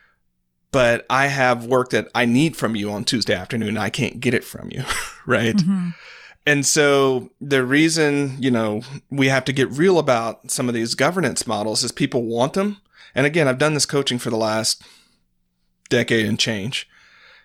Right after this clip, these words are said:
Speaker 1: and worked with some organizations to go to some of those models. And it's actually not the owners, founders, and executives that end up bailing on the project.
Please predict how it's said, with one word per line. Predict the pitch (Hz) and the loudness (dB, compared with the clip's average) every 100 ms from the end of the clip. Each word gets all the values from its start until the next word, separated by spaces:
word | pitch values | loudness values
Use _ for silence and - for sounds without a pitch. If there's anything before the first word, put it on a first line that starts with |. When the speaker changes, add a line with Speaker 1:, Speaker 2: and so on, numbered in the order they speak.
| _ | _
Speaker 1:
and | 135 120 120 | -2 0 2
worked | 135 139 | 2 2
with | 143 - | 0 0
some | 131 | 0
organizations | 117 120 113 113 110 127 117 | 0 0 2 2 0 0 -2
to | 131 120 | -2 -4
go | 123 127 127 127 | 0 2 2 2
to | 117 | 0
some | - 107 | 0 -2
of | 101 | -2
those | 98 107 | -4 -2
models. | 110 98 104 127 - _ _ - - _ | -4 -6 -4 -4 -6 _ _ -20 -20 _
And | 147 139 | 0 2
it's | 123 - - | 0 -2 -4
actually | 151 - 147 127 | -4 0 0 2
not | 113 120 - - - - _ 139 | 2 2 0 -6 -20 -20 _ -4
the | 143 101 120 | 0 0 2
owners, | 131 135 123 - | 2 4 2 2
founders, | 123 120 123 120 | 2 2 4 2
and | 113 | 0
executives | 98 117 120 135 135 90 110 - - _ _ _ _ _ - | -4 -2 -2 -2 -4 -6 -4 -4 -6 _ _ _ _ _ 0
that | 127 - | 0 2
end | 127 113 | 2 4
up | 113 104 | 2 0
bailing | 120 107 107 101 | 0 0 -2 -4
on | 98 | -6
the | |
project. | - 80 92 90 85 - | -6 -4 -4 -6 -6 -12